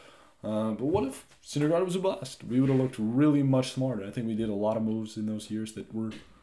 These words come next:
fantastic. Fantastic. And now he's la-, he's gone. We got Shapiro. Shapiro's trash, you know.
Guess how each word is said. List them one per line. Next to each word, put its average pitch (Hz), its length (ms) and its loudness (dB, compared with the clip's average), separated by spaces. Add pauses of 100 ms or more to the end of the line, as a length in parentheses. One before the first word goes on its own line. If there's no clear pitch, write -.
(1120)
fantastic. 127 640 -4 (260)
Fantastic. 110 640 -6 (2000)
And 98 380 -2
now 123 480 0
he's 123 200 0
la-, 110 320 0
he's 123 200 -2
gone. 117 360 0
We 110 80 0
got 104 160 -4
Shapiro. 123 800 -4 (880)
Shapiro's 180 420 0
trash, - 680 -6 (460)
you 101 160 -8
know. 104 280 -6